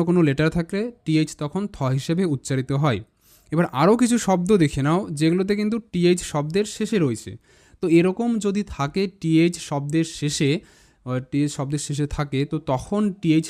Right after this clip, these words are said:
সেখানেও থ হিসেবে উচ্চারিত হয়। খুব সহজ, এটাও কিন্তু আমি এর আগের ক্লাসে করিয়েছি। যেমন কি এমওইউটিএইচ, মাউথ, মাউথ, এসওইউটিএইচ, সাউথ, সাউথ,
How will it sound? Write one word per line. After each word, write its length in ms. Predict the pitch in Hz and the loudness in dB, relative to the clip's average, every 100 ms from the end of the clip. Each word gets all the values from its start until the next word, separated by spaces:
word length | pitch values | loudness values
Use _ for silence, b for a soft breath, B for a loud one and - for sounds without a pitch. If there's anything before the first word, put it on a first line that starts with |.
| - | -6
সেখানেও 380 | 131 139 156 180 - | -8 -2 -2 -2 -4
থ 20 | - 165 170 | -2 0 0
হিসেবে 220 | 147 151 131 | 0 0 -2
উচ্চারিত 340 | - 113 110 101 | -4 -8 -6 -8
হয়। 140 | 98 - b b - | -8 -12 b b -2
খুব 200 | 214 233 - - | 2 2 0 -2
সহজ, 260 | 156 190 - 147 | 0 0 -2 -2
এটাও 180 | 160 160 | 0 0
কিন্তু 160 | 156 151 143 | -2 -2 0
আমি 120 | 143 139 | 0 0
এর 80 | 131 | -2
আগের 180 | 123 131 | -4 -6
ক্লাসে 260 | 127 123 143 175 | -6 -4 -2 2
করিয়েছি। 320 | 190 160 113 | 4 4 2
যেমন 220 | 123 175 196 | 2 4 4
কি 100 | 135 160 b b b 151 170 | 0 -2 b b b 2 4
এমওইউটিএইচ, 1080 | 196 208 190 180 175 180 175 160 160 185 214 - - | 4 2 2 2 4 2 0 0 2 2 0 -8 -4
মাউথ, 280 | 143 139 117 - - _ _ - | 0 0 -2 -10 -14 _ _ -4
মাউথ, 300 | 139 127 - - _ _ _ - | 0 0 -4 -10 _ _ _ -2
এসওইউটিএইচ, 1400 | 165 202 - - 170 170 156 156 147 - 131 139 202 - - _ - | 0 2 -2 -4 0 2 4 2 0 -2 0 2 0 -2 -12 _ -6
সাউথ, 280 | - 131 117 - - _ _ - | -2 -2 -4 -10 -20 _ _ -8
সাউথ, 340 | 156 135 | -2 -2